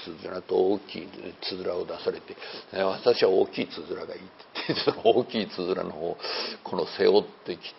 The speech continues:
たら、まあ、化け物みたいなものがつづらからこの出てきたって言って、その欲をかいちゃいけないということを、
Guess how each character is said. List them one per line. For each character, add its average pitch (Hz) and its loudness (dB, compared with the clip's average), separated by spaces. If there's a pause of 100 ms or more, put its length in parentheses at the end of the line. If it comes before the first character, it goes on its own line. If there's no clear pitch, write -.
た 90 0
ら、 87 -4
ま 90 -4
あ、 92 -2
化 92 -8
け 107 0
物 104 -2
み 98 -6
た 95 -10
い 87 -8
な 90 -10
も 87 -8
の 92 -6
が 90 -8 (140)
つ 92 -10
づ 90 -6
ら 90 -6
か 90 -6
ら 90 -8
こ - -12
の 87 -8
出 98 0
て 92 -6
き - -14
た - -16
っ - -18
て - -20 (800)
言 90 -8
っ - -20
て、 104 4
そ 95 -4
の 92 -4
欲 104 4
を 98 4
か 101 2
い 90 0
ち - -2
ゃ 85 0
い 85 -4
け 95 -6
な 92 -4
い 92 -6
と - -14
い 92 -8
う 92 -10
こ 92 -6
と - 0
を、 131 6